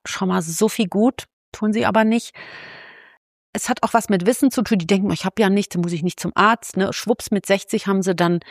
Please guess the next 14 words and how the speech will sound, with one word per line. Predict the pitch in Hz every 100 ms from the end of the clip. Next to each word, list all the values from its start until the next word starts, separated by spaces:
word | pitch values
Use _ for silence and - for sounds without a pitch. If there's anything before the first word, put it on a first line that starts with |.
| - - - - - - - -
koronare | 208 190 185 170 180
Herzerkrankung, | 202 240 226 - 214 196 208 190
zwar | - 175
noch | 180 -
kein, | - 180 170 170 -
äh, | - 165 165 - 180
keine | - 165 165
Stenose | - 160 170 240 220
irgendwo, | - 190 196 196 190
aber | 160 170
sind | 160 160
ganz | 175 -
schön | 196
verkalkt. | 180 - 190 190 226 - -